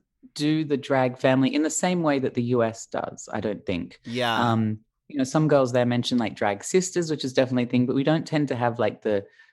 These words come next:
Speaker 1: the drag houses, um, as, as is in America as much.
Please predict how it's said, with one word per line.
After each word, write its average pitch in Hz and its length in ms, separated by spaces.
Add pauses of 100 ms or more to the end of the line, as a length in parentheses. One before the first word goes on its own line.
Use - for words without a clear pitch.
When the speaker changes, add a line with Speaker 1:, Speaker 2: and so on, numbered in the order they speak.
(120)
Speaker 1:
the 120 80
drag 107 340
houses, 101 880 (420)
um, 90 560
as, 101 360 (140)
as 101 180
is 98 200
in 90 120
America 90 540
as - 160
much. - 420